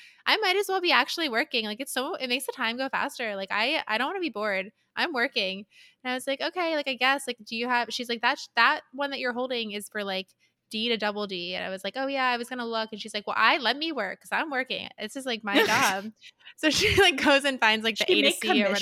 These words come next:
Speaker 1: whatever. I don't know, but I don't, I don't think so. Let's see. Um,
Speaker 2: I
Speaker 1: but, like,
Speaker 2: do,
Speaker 1: the
Speaker 2: I'm
Speaker 1: way
Speaker 2: searching
Speaker 1: she,
Speaker 2: it right
Speaker 1: like,
Speaker 2: now.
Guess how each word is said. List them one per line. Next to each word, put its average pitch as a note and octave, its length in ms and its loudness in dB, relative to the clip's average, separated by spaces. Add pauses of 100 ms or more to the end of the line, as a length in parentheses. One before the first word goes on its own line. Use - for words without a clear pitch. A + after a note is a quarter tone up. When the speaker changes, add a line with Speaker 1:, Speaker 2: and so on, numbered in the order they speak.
(140)
Speaker 1:
whatever. G#4 260 -2 (680)
I F4+ 140 -4
don't B4+ 280 0
know, A#3 580 -2
but A#3 140 -4
I A#3 100 0
don't, D#4+ 200 -4 (180)
I A3 80 -12
don't D#4+ 220 -8
think A#3 220 -10
so. F4 480 -4 (360)
Let's B3 220 -8
see. G3 360 -6 (140)
Um, G3+ 520 -6 (280)
Speaker 2:
I G#3 140 -2
Speaker 1:
but, D4 100 -2
like, G#3 100 0
Speaker 2:
do, - 40 -10
Speaker 1:
the - 60 -2
Speaker 2:
I'm C4 60 0
Speaker 1:
way C4+ 140 4
Speaker 2:
searching B3+ 160 -4
Speaker 1:
she, - 40 -4
Speaker 2:
it F4+ 60 -2
right - 100 -6
Speaker 1:
like, C4 100 -2
Speaker 2:
now. E3+ 280 -8